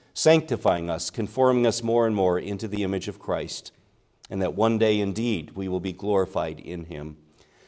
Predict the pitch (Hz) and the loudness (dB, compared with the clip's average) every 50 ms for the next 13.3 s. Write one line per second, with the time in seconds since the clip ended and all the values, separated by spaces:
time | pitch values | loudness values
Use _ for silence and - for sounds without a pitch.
0 | _ _ _ _ _ _ - 113 135 143 147 147 139 127 120 - 117 131 139 131 | _ _ _ _ _ _ 4 10 12 12 12 12 12 10 8 6 2 0 0 0
1 | 113 - - 143 143 143 139 127 - 143 139 131 123 113 107 101 110 127 131 117 | 0 0 2 2 4 4 2 2 2 2 2 4 4 2 2 4 4 4 4 4
2 | 101 101 87 - 139 147 143 139 143 127 110 101 - - 123 123 123 131 113 110 | 2 -2 -2 2 2 2 2 2 2 2 0 0 0 2 2 4 4 4 4 2
3 | 85 95 98 - - - - 135 135 135 135 127 117 - 98 92 92 113 117 110 | 0 -2 -2 -2 -4 -4 -2 2 4 6 6 6 4 2 -4 -4 0 0 0 0
4 | - - 104 120 117 110 107 101 - 110 101 95 92 95 104 110 113 117 120 117 | -2 -2 0 2 4 4 4 2 2 0 -2 -2 0 2 2 2 4 2 2 2
5 | - 107 98 92 90 90 - - 123 123 127 127 - - - - - - - - | 0 -2 -2 -2 -4 -4 0 2 2 2 2 2 -2 -8 -10 -10 -12 -16 -20 -20
6 | - _ _ _ _ - 101 92 101 98 98 104 101 95 104 113 113 107 104 98 | -20 _ _ _ _ -14 -12 -8 -6 -2 0 0 0 2 2 2 2 2 2 2
7 | - - - 123 123 123 113 - - 107 95 90 92 90 90 98 107 113 117 113 | 0 -2 -2 -2 -2 -2 -4 -6 -6 -4 -2 -2 -2 0 2 4 6 6 6 6
8 | 113 104 95 92 92 - - - 135 123 - - 127 113 107 110 107 101 87 95 | 6 4 0 -4 -6 -6 -2 -2 -2 -2 0 -2 -4 -2 2 2 2 2 2 0
9 | 110 104 - 104 95 - - 101 - - 107 113 107 104 - - - - 123 131 | -2 0 0 -2 -2 -2 -4 -6 -4 -4 -2 -2 -2 -4 -6 -6 -4 0 2 2
10 | 123 110 92 - - - - - - - - _ _ - 113 107 110 104 110 - | 2 2 0 -2 -6 -12 -20 -20 -20 -20 -20 _ _ -2 0 2 2 0 -2 0
11 | - 143 139 131 - 110 107 98 - - - - - - - - _ _ _ _ | 2 4 4 4 2 0 -6 -6 -6 -6 -6 -8 -10 -12 -14 -18 _ _ _ _
12 | _ _ - - 92 92 92 87 - - 110 90 95 117 120 120 117 - - 95 | _ _ -8 -6 -4 -4 -4 -4 -2 -4 -2 2 4 4 6 4 2 -2 -2 -4
13 | 87 82 - - - - | -4 -2 -4 -6 -8 -8